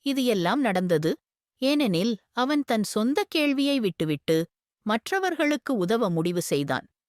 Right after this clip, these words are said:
இந்த கதையின் பாடம், நீங்கள் தன்னலமின்றி வாழ்ந்தால்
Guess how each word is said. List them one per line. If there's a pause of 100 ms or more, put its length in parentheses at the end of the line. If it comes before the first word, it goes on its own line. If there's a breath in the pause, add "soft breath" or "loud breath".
(320)
இந்த
கதையின்
பாடம், (360)
நீங்கள் (140)
தன்னலமின்றி
வாழ்ந்தால்